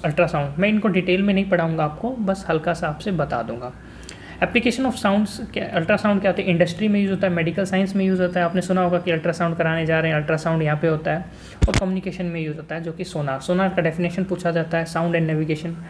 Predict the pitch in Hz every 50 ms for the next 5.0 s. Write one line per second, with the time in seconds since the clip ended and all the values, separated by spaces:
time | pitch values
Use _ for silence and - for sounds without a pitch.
0 | - - - 160 147 143 135 143 139 127 113 107 - 107 107 98 - - - -
1 | - - - - - - - - - - - - - 180 180 180 220 226 - 247
2 | 233 226 220 220 208 196 208 190 - - 190 208 208 220 214 208 190 196 - -
3 | 185 185 185 180 185 - 185 185 180 175 175 175 170 165 165 170 180 175 175 180
4 | 175 - 170 160 156 165 160 156 156 156 - - 160 156 151 156 165 170 165 165